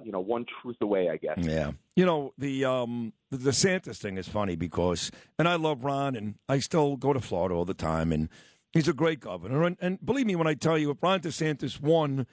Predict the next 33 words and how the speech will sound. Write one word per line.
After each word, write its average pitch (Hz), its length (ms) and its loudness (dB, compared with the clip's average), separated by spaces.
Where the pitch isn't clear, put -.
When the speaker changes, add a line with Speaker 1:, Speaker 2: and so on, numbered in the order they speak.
Speaker 2:
I 160 140 4
would 151 140 -4
not 170 180 -2
be 160 140 0
upset. 185 320 0
I'd 151 100 0
be 147 120 0
thrilled. 160 280 2
To, 156 160 -10
I'd 160 120 -4
be 170 80 -4
joyed. 233 320 2
I'd 135 80 -12
be 156 100 -4
overjoyed, 90 420 -6
you 120 80 -8
know. 123 120 -12
Um, 160 260 2
Speaker 1:
Yeah. 135 60 -12
Speaker 2:
Trump 185 260 0
is 151 80 -2
still 170 160 0
my 147 140 0
guy, 143 200 0
but 170 120 2
I'd, 175 100 -4
I'd 254 100 -2
be 294 140 -4
loving 196 240 0
if - 80 -14
Ron 85 140 -6
DeSantis 80 420 -8
won. 76 140 -6